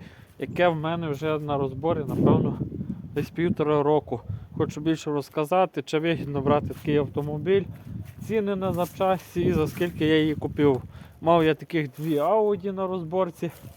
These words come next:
так що можу щось про них розказати. Зацініть. Е, коротше, тепер маю шапку перекупа.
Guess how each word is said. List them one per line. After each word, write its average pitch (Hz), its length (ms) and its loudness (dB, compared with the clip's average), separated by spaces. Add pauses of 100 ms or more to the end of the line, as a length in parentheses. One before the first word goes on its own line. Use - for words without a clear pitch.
(580)
так 165 140 -2
що - 160 -6
можу 165 360 -4
щось 175 240 -6 (100)
про 151 140 -2
них 151 200 -4
розказати. 143 680 -2 (380)
Зацініть. 165 680 -2 (680)
Е, 131 460 4
коротше, 160 380 0
тепер 156 340 2
маю 151 320 0
шапку - 400 0
перекупа. 196 680 2